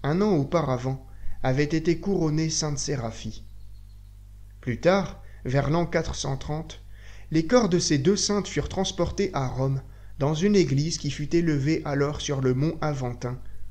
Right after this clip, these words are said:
en l'honneur de sainte Sabine. Sept, de saint Cyprien et de sainte Justine.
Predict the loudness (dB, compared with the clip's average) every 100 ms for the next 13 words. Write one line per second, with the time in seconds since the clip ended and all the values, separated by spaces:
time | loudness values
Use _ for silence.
0 | -4 0 2 4 2 0 -2 -2 -2 -4
1 | -6 -6 -6 -6 -10 -14 -16 -16 -16 -18
2 | -18 -18 -18 -18 -18 -18 -18 -20 -20 -18
3 | -18 -16 -16 -10 0 2 2 -2 -10 -12
4 | -18 -18 -18 -18 -6 0 2 4 2 2
5 | 0 0 2 4 4 0 -2 0 0 0
6 | 0 2 0 -2 -4 -8 -8